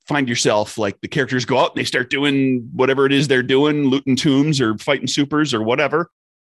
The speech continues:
And they're suddenly out of these, uh, these abilities,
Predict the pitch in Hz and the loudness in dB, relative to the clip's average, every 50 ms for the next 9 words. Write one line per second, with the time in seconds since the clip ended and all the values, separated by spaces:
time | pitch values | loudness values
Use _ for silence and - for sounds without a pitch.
0 | _ - 135 139 135 135 135 127 - - 151 135 131 131 135 131 131 120 - 113 | _ -2 -2 0 0 0 0 0 -2 0 0 0 2 2 0 2 0 0 0 0
1 | 120 117 117 117 113 98 92 107 113 110 107 101 95 - - - - 101 98 95 | 0 2 0 0 -2 -4 -6 -4 -2 -2 -2 -2 -4 -6 -6 -6 -6 -6 -4 -4
2 | 95 90 85 _ _ _ _ - 110 110 104 107 95 - 247 110 90 87 87 87 | -4 -6 -8 _ _ _ _ -8 -6 -6 -4 -2 0 0 0 0 -2 -4 -6 -6
3 | 92 - - - | -6 -6 -8 -10